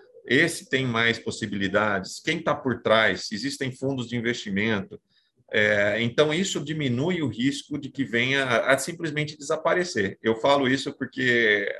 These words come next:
a, né, eu gosto bastante dessa questão de jogos, acompanho o Roblox, que é uma plataforma que tá aí bem consolidada, a gente já vê aí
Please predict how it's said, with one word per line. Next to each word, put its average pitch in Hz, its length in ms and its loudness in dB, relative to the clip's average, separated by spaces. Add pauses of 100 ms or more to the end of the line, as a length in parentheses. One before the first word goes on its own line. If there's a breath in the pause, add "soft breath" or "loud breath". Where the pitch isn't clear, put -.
a, 98 440 -2 (540)
né, 120 180 4
eu 113 100 6
gosto 139 260 4
bastante 135 440 2
dessa 131 220 0
questão 127 320 -4
de 123 80 -4
jogos, 117 280 2
acompanho 120 500 0
o 104 200 -6 (200)
Roblox, 120 680 6
que 113 180 0
é 107 80 6
uma 110 240 -2
plataforma 110 540 2
que - 160 -20
tá 107 140 6
aí 101 360 2 (540)
bem 143 400 2
consolidada, 107 840 0
a 92 40 0
gente 104 200 -6
já 107 120 4
vê 107 240 2
aí 101 500 0